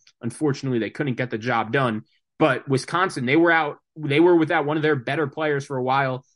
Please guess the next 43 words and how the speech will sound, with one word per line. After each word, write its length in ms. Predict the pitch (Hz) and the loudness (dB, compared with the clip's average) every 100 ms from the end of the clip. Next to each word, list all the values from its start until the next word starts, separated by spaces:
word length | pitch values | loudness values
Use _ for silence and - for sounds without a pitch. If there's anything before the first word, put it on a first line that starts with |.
| _ | _
in 100 | 147 | -6
Tyler 380 | 143 151 143 127 | -4 0 2 2
Wahl. 240 | 113 156 | 2 2
He's 260 | 120 170 135 | 0 -4 -6
back, 380 | - 165 143 - | -2 0 0 -2
but 140 | 120 | -8
they 160 | 113 147 | -4 -4
really 320 | 123 139 147 | -2 0 0
have 160 | 127 127 | -2 -6
to 80 | 113 | -10
pick 220 | 135 131 | -10 -6
it 60 | 117 | -6
up 200 | 120 123 | -6 -6
now. 340 | 127 120 107 _ _ _ _ | -6 -4 -6 _ _ _ _
Next 260 | 135 131 - | -4 -4 -4
three 260 | 139 127 | -2 0
at 140 | 120 139 | 0 -4
Ohio 280 | 127 139 117 | -2 -4 -6
State, 240 | - 120 | -6 -6
home 160 | 139 131 | -4 -4
Northwestern, 680 | 127 113 120 113 - 110 107 | -4 -4 -6 -6 -4 -6 -6
at 180 | 113 - | -10 -10
Penn 160 | 110 | -16
State. 280 | 101 113 110 | -10 -10 -8
They'll 120 | 104 | -10
then 200 | 107 120 | -8 -8
go 140 | 117 120 | -6 -6
to 80 | |
Nebraska. 580 | 107 - 117 117 - 92 | -8 -10 -8 -8 -10 -14
So 340 | - 123 107 - _ _ _ _ _ _ _ _ | -10 -8 -8 -12 _ _ _ _ _ _ _ _
Wisconsin 560 | 123 131 - 151 165 202 | -6 -4 -4 -2 -2 -2
has 140 | 160 | -2
lost 400 | 170 131 - - - | -2 -4 -8 -10 -4
three 260 | 131 151 | 2 4
of 60 | 185 | 2
the 80 | 156 | 0
next 260 | 156 143 | -4 -8
four 320 | - 131 143 | -10 -6 -4
of 120 | 139 127 | -4 0
their 200 | 131 127 | 0 0
last 300 | 127 135 139 | 0 -4 -4
four 200 | 143 127 | -4 -2
games, 320 | 120 143 165 | -2 -4 -8